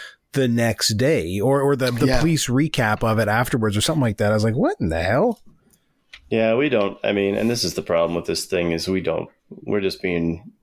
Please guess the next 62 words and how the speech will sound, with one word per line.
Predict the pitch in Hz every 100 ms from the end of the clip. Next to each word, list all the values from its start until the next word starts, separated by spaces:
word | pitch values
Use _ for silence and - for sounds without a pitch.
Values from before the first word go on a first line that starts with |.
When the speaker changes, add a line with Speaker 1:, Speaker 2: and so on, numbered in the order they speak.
| _ -
Speaker 3:
shown | - - 120 123 123 120
what | 104
he | 104 110
wants | 95 92 -
us | 85
to | -
think. | 107 107 110 107 - _ _ _ - _ -
And | 90 82 80
then | 80
two | 80 113
episodes | 98 - - 92
Speaker 2:
Yeah. | 120
Speaker 3:
later, | 95 -
this | 117
could | - 95
all | 95 92
be | 95 92 -
total. | - 113 107
You | 101 113
might | 110
as | 101
well | 98
throw | - 107
this | 98 98
episode | 107 - - 98
away | 98 98 90
if, | 82 - -
based | 101 92 -
on | 87
what | 87
happens | 90 87 87
two | - 98
episodes | 90 - 95 87
from | - 87
now. | 95 98
We | 95
don't | 104
know. | - - - - 302 -
Speaker 2:
<laughs> | - - - - -
Ty, | - -
you |
sound | 180 - 175
jaded | 135 131 113
a |
little | 117 117
bit | - 123
about | - 57
it. | - - _ _ _ -
Are |
Speaker 3:
Well, | 165 311 254
Speaker 2:
you | 175
Speaker 3:
you |
know, | 160 151
Speaker 2:
enjoying | 147 147
Speaker 3:
I | 143
Speaker 2:
the, |
Speaker 3:
mean, | 147 147 147 -
Speaker 2:
the | 170
roller | 185 185
Speaker 3:
it's | 185
Speaker 2:
coaster? | 202 226
Speaker 3:
fun. | 165 110 156